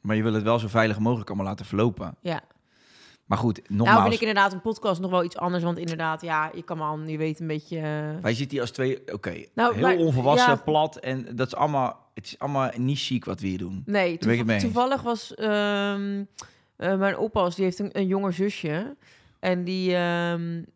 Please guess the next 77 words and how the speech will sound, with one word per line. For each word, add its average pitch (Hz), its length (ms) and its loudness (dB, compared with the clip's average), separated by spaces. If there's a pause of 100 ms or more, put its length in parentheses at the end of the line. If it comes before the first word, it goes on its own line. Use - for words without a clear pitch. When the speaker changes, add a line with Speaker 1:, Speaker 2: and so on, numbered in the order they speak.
(180)
Speaker 2:
die, 185 440 -6
ze 185 180 -6
stuurde 208 300 0
naar 196 100 0
mij 185 140 0
van, 196 120 -8
"Oh, 262 140 2
wat 262 140 -4
grappig, 233 400 -4
mijn 196 120 -2
zusje 202 220 -4
heeft 185 120 0
jullie 185 160 -6
podcast 190 440 -4
ontdekt." 156 500 -6 (280)
En - 60 -18
toen 262 160 -6
dacht, 240 340 -4
toen 214 120 -4
stuurde 247 260 -2
ik 220 60 -4
ook 196 100 -2
terug 240 200 -2
van, 196 480 0 (1500)
Speaker 1:
Ja, - 80 -2
maar 104 100 0
dat 107 100 -4
heb 123 140 -2
ik 113 100 -4
dan, 113 300 0
Speaker 2:
weet 220 100 4
Speaker 1:
heb 247 100 4
Speaker 2:
niet 294 80 4
Speaker 1:
ik 294 60 2
Speaker 2:
of - 60 -2
ze 269 80 -6
dat, 240 300 2
<laughs> - 40 -6
of 220 80 -2
ze - 180 -8
dat, - 200 -8
of 220 320 -8
je 233 100 0
daar 214 100 -2
trots 226 300 -6
op - 140 -12
moet - 100 -12
zijn. - 240 -4
Speaker 1:
Nee, 135 60 4
dat 131 100 4
zeg 147 200 0
ik 123 80 -2
ook, 143 340 2
dat, 139 100 4
maar 135 120 4
dat 135 100 2
heb 139 160 2
ik - 160 -2
ook 165 140 4
aan 123 80 0
de 87 60 -6
andere 120 240 -4
kant. 127 160 -2
Als 123 100 -4
iemand 143 200 -2
weer 131 80 -2
zegt, 135 240 -2
"Oh, 151 140 2
mijn 123 140 4
moeder 160 240 2
is 110 80 -2
zo 151 120 -2
gek 170 200 -2
op 135 80 -8
jullie 135 180 -2
podcast." - 580 -6
Dan 131 100 4